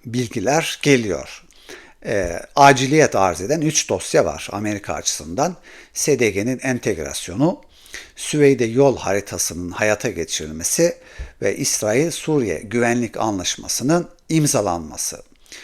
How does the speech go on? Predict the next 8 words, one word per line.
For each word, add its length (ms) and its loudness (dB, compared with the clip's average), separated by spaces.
Süveyde'de 640 2
Dürziler 600 6
de 200 0
seslerini 540 0
yükseltmeye 580 0
çalışıyorlar 680 -6
bu 60 -6
süreçte. 680 -6